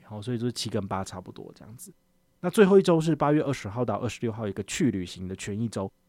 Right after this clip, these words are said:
那像在K K Day有最高八趴，然后 Klook 有最高十七趴，所以你是不是也可以趁八月的第三周，好，就是规划一下自己下半年的行程，或者是，呃，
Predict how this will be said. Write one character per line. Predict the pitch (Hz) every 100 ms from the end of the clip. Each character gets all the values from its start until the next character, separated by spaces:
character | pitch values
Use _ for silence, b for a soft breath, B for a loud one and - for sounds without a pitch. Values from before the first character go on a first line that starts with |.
| _
那 | 165
像 | 143 165 139 131 b b -
在 | 160
K | - 139
K | 143
Day | 147
有 | 98 85 - _
最 | 139
高 | 113
八 | 101 101
趴， | - 98 95 - -
然 | 101
后 | 120
Klook | 139 147 135 98
有 | 92
最 | 127
高 | 113 123
十 | - 98
七 | - - 110
趴， | - 98 85 _ b b b -
所 | 160
以 |
你 | 123
是 | - 131
不 |
是 | 120 127 90
也 | - 90
可 | - 127
以 | 101 -
趁 | - - 117 98 _ _ _ -
八 | 131
月 | 151 123
的 | 104
第 | 160 117
三 | - 117 104 110
周， | - 107 117 -
好， | - -
就 | -
是 | 117 123 107 _ b b _ _ _ _
规 | 147 147
划 | 165 110
一 |
下 | 123 120
自 | 120
己 | 92
下 | 104 120
半 | 113
年 | 92
的 | 92
行 | - 90
程， | 104 101 95
或 | 117
者 | 92
是， | 120 113 B B _
呃， | - 90 87 85 85